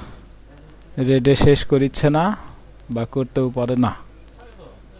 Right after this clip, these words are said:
না, এটা গ্রিনে শেষ করলো। আচ্ছা, ক্যাট জেপিওয়াইতে থাকেন,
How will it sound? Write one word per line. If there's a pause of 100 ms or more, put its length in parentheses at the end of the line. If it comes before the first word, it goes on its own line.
(960)
না,
এটা
গ্রিনে
শেষ
করলো।
আচ্ছা, (160)
ক্যাট (120)
জেপিওয়াইতে
থাকেন,